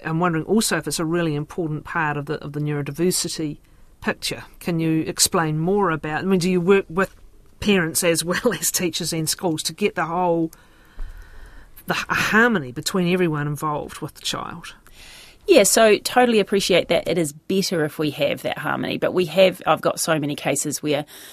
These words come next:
Speaker 2: for lots of reasons, we're not gonna get that change shift in the, um, home space.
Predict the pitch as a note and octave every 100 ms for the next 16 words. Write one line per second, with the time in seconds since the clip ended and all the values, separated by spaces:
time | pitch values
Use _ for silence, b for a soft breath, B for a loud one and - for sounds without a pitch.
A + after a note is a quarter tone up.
0 | B - F3+ E3 E3 - D3+ C#3+ D3 C#3+
1 | D3 - D#3+ D3+ - E3 D3 - - -
2 | - - C#3 C#3+ - - D3 - - D3+
3 | C3+ B2+ - C#3+ C#3+ C#3+ - F3 F#3 -
4 | C#4+ D#4+ -